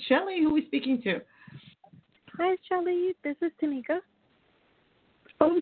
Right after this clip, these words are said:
Speaker 3: Tanika, hi. How are you?
Speaker 2: Hi. Good. I wanted to touch base with you, um, about our relationship at work. So tomorrow I'm going on,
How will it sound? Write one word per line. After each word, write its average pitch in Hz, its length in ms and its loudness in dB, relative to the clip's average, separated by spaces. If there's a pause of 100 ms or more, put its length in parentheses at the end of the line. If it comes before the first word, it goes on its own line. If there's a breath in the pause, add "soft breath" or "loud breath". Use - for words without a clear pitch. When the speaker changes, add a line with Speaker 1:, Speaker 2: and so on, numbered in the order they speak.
Speaker 3:
Tanika, 370 380 -2
hi. 294 240 -10 (580 soft breath)
How 262 140 -2
are 262 60 0
you? 240 180 -2
Speaker 2:
Hi. 330 420 2 (640)
Good. 254 540 0
I 269 120 -8
wanted 269 320 -4
to - 220 -2
touch 339 140 4 (140)
base 262 260 0
with 262 140 -2
you, 247 340 -2
um, 233 340 -4 (640)
about 233 520 4
our 220 200 2
relationship 233 640 0
at 269 120 2
work. 220 320 4 (400 loud breath)
So 277 80 2
tomorrow 269 400 4
I'm 330 80 0
going 262 340 2
on, 240 360 0